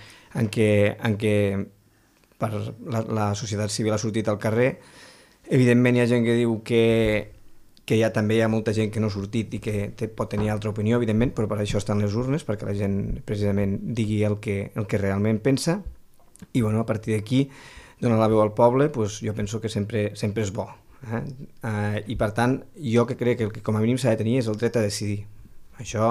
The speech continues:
està claríssim. Per tant, això és el que, jo penso que el que, que s'ha de reclamar és el dret a decidir, que sembla que a Madrid això no, no va amb ells, no? No tenim aquest dret. Pues jo penso que el dret l'han de tenir per decidir moltes coses. Una altra cosa és que,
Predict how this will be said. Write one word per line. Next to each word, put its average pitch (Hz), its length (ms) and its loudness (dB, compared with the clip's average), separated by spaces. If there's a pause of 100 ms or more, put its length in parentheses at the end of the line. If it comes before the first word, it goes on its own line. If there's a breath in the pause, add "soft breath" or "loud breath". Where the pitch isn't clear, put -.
està 107 220 -6
claríssim. 107 460 -6
Per 110 120 -8
tant, 110 240 -2 (320 loud breath)
això 120 240 2
és 131 60 6
el 135 60 0
que, 131 120 0
jo 123 160 2
penso 131 180 2
que 143 100 2
el 113 40 -4
que, 113 160 -2
que - 80 -6
s'ha 127 160 4
de 123 80 4
reclamar 120 300 2
és 139 80 0
el 120 80 -2
dret 110 180 -2
a 117 80 2
decidir, 101 380 -4 (500 loud breath)
que 107 320 2
sembla 104 320 0
que 110 80 -2
a 107 80 2
Madrid 107 260 -2
això 107 300 0
no, 110 240 -2 (800)
no 110 180 -4
va 107 100 -4
amb 110 120 2
ells, 113 240 0
no? 143 140 -4 (100)
No 107 120 -2
tenim 107 260 -2
aquest 107 180 -4
dret. 110 300 -2 (100)
Pues 104 220 -8
jo 104 100 -4
penso 107 220 -4
que 117 100 0
el 101 60 -4
dret 110 140 -2
l'han 120 120 2
de 113 80 0
tenir 120 300 -2 (640 loud breath)
per 120 120 4
decidir 110 640 -2 (120)
moltes 113 280 -2
coses. 104 300 -4 (100)
Una 131 120 4
altra 120 200 0
cosa 123 280 6
és 127 160 2
que, 113 160 0